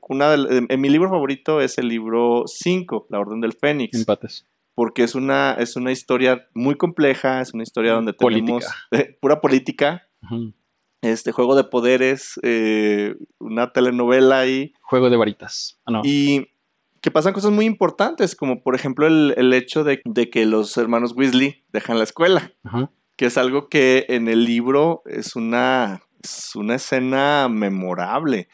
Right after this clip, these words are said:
Speaker 1: Una escena donde tienen su merecido tanto <laughs> Umbridge como el, el, el señor Filch.
Speaker 2: Filch.
Speaker 1: Y, y que realmente se, te, te deja ver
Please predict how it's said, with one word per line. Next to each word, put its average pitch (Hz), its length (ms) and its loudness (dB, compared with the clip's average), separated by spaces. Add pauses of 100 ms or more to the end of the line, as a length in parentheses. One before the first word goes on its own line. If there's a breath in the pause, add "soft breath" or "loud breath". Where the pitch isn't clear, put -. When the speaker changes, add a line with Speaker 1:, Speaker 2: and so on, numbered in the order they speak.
(120)
Speaker 1:
Una 110 140 -2
escena 135 340 0
donde 110 640 0
tienen 117 240 2
su 143 120 -2
merecido 131 540 2
tanto 107 340 -2
<laughs> 110 140 -6
Umbridge 139 560 -2
como 101 600 -4
el, 101 180 -2
el, 104 280 -2
el 107 80 -2
señor 107 260 -6
Filch. 185 480 0
Speaker 2:
Filch. - 420 -4 (500)
Speaker 1:
Y, 127 560 4
y 127 140 -2
que 127 160 2
realmente 151 880 0
se, 117 400 0 (640)
te, 120 220 4
te 123 400 2
deja 131 320 0
ver 147 440 0